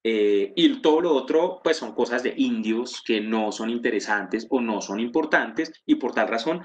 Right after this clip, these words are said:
son invisibilizadas. Esto, digamos, este legado colonial va a tener un segundo momento. Hemos visto, bueno, eh, no sabemos qué pasaba antes, viene la época de la colonia, viene un tercer momento que es fundamental para la, la idea del patrimonio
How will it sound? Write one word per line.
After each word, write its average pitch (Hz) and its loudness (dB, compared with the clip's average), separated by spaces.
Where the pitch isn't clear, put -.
son - -2
invisibilizadas. 101 -4
Esto, 247 2
digamos, 165 0
este 180 -4
legado 202 0
colonial 156 0
va 160 2
a 160 0
tener 175 -2
un 170 -4
segundo 165 -2
momento. 135 -2
Hemos 139 -2
visto, 165 -2
bueno, 113 -4
eh, - -12
no 139 -2
sabemos 165 -2
qué 180 0
pasaba 139 -2
antes, 127 -2
viene 131 -2
la 135 2
época 120 -4
de 139 0
la 123 -4
colonia, 107 -2
viene 131 2
un 131 -6
tercer 175 2
momento 175 -4
que 156 -2
es - -8
fundamental 151 -2
para 160 0
la, 127 -2
la 127 0
idea 151 0
del 120 -2
patrimonio 101 -4